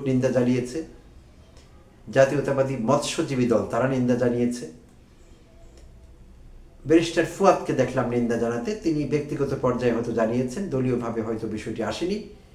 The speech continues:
তো আরও অনেকে নিন্দা জানাবেন, আমি নিশ্চিত এই বিষয়ে। তো এইটি আর এমন কিছু না, এটি একটি রাজনৈতিক শিষ্টাচার। আর এটি একটি চমৎকার বিষয় যে তারা রাজনৈতিক শি-, শিষ্টাচার প্র্যাকটিস করেছে। তাদের মধ্যে মতদ্বৈততা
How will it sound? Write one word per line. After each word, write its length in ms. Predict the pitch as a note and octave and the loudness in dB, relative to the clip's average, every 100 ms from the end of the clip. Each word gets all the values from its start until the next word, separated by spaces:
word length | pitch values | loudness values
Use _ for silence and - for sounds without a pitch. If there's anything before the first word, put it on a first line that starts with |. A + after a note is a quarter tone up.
| - - - - - - - | -20 -20 -20 -20 -20 -20 -10
তো 60 | - C#3 | 0 4
আরও 120 | E3 D#3+ | 6 6
অনেকে 240 | F3 G3 F#3 E3 | 4 4 4 6
নিন্দা 240 | E3 D#3 E3 | 6 6 4
জানাবেন, 320 | G3+ C#3+ A2+ A#2 | 2 2 2 0
আমি 100 | A#2+ | 0
নিশ্চিত 300 | E3 - - - - | 0 -2 -8 -8 -12
এই 60 | F#2+ | -14
বিষয়ে। 240 | - - - - - - - - - - - - - - | -14 -18 -20 -20 -20 -20 -20 -20 -20 -20 -20 -20 -20 -6
তো 60 | A2+ - D#3+ | -6 0 4
এইটি 160 | E3+ G3 | 4 6
আর 60 | F#3+ F3 | 6 4
এমন 140 | F3+ F3 | 2 -2
কিছু 180 | G3 F#3+ C#3+ | -4 -2 0
না, 60 | C#3 - | 0 0
এটি 120 | C#3 D#3+ | 0 0
একটি 100 | D#3+ D3+ | 2 2
রাজনৈতিক 340 | C#3+ D#3 C#3+ - | 2 2 -4 -4
শিষ্টাচার। 420 | F#3 - A#2+ A#2 - - - - - - - | -4 -2 -4 -4 -12 -20 -20 -20 -20 -18 -6
আর 80 | C3+ | -4
এটি 100 | D3 F#3+ | 0 0
একটি 120 | F#3 F3 | 0 2
চমৎকার 380 | F3+ E3+ E3+ D#3+ | 2 2 0 0
বিষয় 220 | F#3 D#3 A#2+ | 0 0 0
যে 40 | B2 | 2
তারা 120 | C#3 C#3 | 4 6
রাজনৈতিক 460 | C3+ C3 D#3 - - | 4 4 -4 -4 -6
শি-, 180 | E3 - | -8 -4
শিষ্টাচার 420 | E3 - D3+ C#3 B2 | -4 -2 -2 -2 0
প্র্যাকটিস 280 | D#3+ - - | 0 0 -2
করেছে। 280 | A2+ G#2 - - - - - - - - | -2 -2 -6 -14 -18 -20 -20 -20 -10 2
তাদের 240 | C3+ D#3 D3+ | 4 4 2
মধ্যে 200 | D3 D3+ C3 | 0 2 2
মতদ্বৈততা 760 | C3+ C#3+ C3+ C#3 C#3 A#2 A#2+ | 2 2 4 4 4 0 0